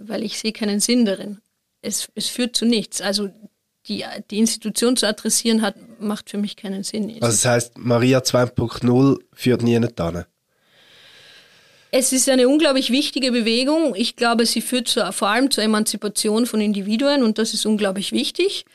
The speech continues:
Speaker 1: Und auf, in Folge der Emanzipation können diese Personen dann entscheiden, bleibe ich da drin oder bleibe ich nicht da drin. Ange-, also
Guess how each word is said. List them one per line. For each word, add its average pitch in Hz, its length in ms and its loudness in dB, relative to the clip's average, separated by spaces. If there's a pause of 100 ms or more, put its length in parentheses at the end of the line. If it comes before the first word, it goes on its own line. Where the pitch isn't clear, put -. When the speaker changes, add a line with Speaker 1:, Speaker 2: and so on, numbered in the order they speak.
(340)
Speaker 1:
Und 226 280 2
auf, 208 200 -2 (140)
in 220 140 2
Folge 220 760 0
der 208 80 0
Emanzipation 220 880 0
können 214 300 0
diese 208 220 -4
Personen 214 440 -2
dann 214 140 -4
entscheiden, 208 480 0
bleibe 202 240 0
ich - 80 -12
da 202 80 -8
drin 220 260 0
oder 208 160 0
bleibe 196 240 0
ich 196 80 -4
nicht 226 220 -2
da 247 40 -8
drin. 247 280 -2 (500)
Ange-, 220 380 0
also 214 280 -2